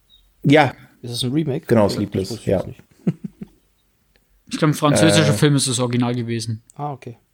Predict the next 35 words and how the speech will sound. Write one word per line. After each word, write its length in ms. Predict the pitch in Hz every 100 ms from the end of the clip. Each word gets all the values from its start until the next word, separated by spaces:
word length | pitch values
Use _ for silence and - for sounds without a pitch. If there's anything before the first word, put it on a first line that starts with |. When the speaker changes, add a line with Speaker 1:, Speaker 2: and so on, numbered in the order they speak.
| _
Speaker 1:
Genau, 260 | 117 104 101
ja. 180 | 101 110
D-, 220 | - 117
das 200 | 123 127
kam, 260 | 170 151
das 120 | 127 -
kam 140 | 160
mir 80 | 127
eher 140 | 123
nicht 160 | 143 -
so 100 | 185
gut 180 | 170 147
an. 220 | 156 160
Also 240 | 107 127
vielleicht 420 | 120 123 117 139
auch 140 | 113 113
eher 240 | - 127
ein 160 | 131 123
bisschen 340 | 135 - 135
Richtung 320 | 123 131 131
Hit 160 | 123 127
or 100 | 113
Miss, 220 | 131 175
kann 120 | 135
man 120 | 120 107
halt 160 | 107
jetzt 160 | 117 113
schwer 220 | 117 104
sagen. 380 | 101 104 131 123
Ähm, 300 | 113 110 113 - - - -
aber 200 | - 113
ich 160 | 113 -
denke, 340 | 110 131 147
dass 300 | 120 117 -
die 340 | 117 113 113